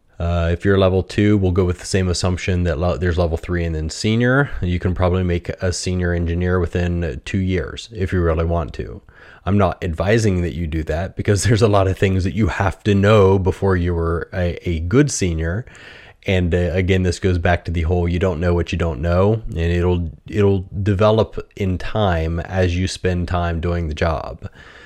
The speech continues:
So learn everything that you can as a level two before you move up to the level three position, and then learn everything that you can as a level three before you move up to the level four.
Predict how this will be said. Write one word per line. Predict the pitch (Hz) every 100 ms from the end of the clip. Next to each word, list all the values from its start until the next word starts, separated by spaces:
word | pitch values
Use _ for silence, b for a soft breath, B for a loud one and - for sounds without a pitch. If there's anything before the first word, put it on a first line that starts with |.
| B
So | - 104 87 85 76 - - - - - _ -
learn | 107 101 117 135
everything | 120 131 127 117
that | 92
you | 95
can | 95 104 101
as | 104 90
a |
level | 87 87 113
two | - 90 82 98 - -
before | - 90 98
you | 95
move | 92 92 87
up | 90 -
to | -
the | 87
level | 87 82 87
three | 82
position, | 78 85 80 - 82 82 85 B B B
and | 95
then | 92 87 - -
learn | 95 90 85
everything | 78 101 101 104
that | 92
you | 92
can | - 98
as | 92
a | 85
level | 85 82
three | - 92 95
before | 90 87 92
you | 87
move | 85 80
up | 85
to | - 80
the | 78
level | 78 78
four. | 78 - 78 67 - -